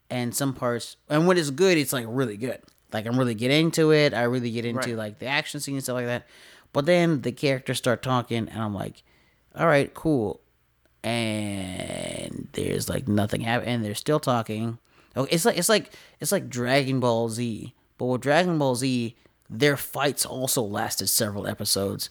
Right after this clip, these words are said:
Speaker 1: They would talk for, like, two episodes, power up for, like, <laughs> one episode. But then
Speaker 2: Right.
Speaker 1: the fight was, like, thirty episodes long,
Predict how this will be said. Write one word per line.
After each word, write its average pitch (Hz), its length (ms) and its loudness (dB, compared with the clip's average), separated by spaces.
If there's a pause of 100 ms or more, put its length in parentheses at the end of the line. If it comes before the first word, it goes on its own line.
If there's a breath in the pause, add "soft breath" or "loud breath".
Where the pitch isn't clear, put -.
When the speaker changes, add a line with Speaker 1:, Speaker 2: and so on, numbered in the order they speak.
Speaker 1:
They 120 140 2
would 117 180 0
talk 156 320 -2
for, 151 120 -2
like, 139 280 -2 (400 soft breath)
two 170 260 -2
episodes, 139 760 0
power 151 380 2
up 139 80 0
for, - 160 -10
like, 123 140 -4
<laughs> - 380 -14
one 143 100 4
episode. 120 540 -4 (360 loud breath)
But 202 100 2
then 233 100 4
Speaker 2:
Right. 202 60 4
Speaker 1:
the 180 60 6
fight 170 360 0
was, 147 160 2
like, 127 200 -2 (680 soft breath)
thirty 139 600 0
episodes 117 580 -2
long, 104 380 -4